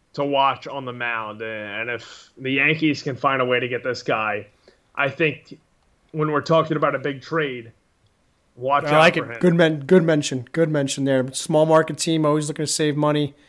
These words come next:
Speaker 2: Um, yeah, that, that, that's a good one. That
Speaker 1: Yeah,
Speaker 2: could be. You
Speaker 1: um,
Speaker 2: could. You might need to throw in a Clint Frazier for something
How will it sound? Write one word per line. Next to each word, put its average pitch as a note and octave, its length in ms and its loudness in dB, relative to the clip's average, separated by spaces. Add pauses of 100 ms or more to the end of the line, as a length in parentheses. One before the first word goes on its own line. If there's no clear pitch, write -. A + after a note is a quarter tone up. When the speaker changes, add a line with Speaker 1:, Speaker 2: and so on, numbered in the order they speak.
(560)
Speaker 2:
Um, B2+ 480 -4 (200)
yeah, D3+ 280 0 (120)
that, B2+ 140 -4
that, C3+ 180 -4
that's C#3 200 -6
a C3+ 40 -8
good C#3+ 140 -2
one. A#2+ 200 -6 (1300)
That D#3+ 160 2
Speaker 1:
Yeah, E3 60 2
Speaker 2:
could E3+ 120 4
be. F3+ 100 2
You E3+ 100 -2
Speaker 1:
um, D3+ 180 -2
Speaker 2:
could. A#3 160 6
You G3+ 80 6
might A3 160 10
need A3+ 100 6
to G#3 80 2
throw G#3 220 6
in G#3 80 6
a - 20 6
Clint G3+ 240 2
Frazier F3+ 360 2
for E3 80 -2
something E3+ 440 -2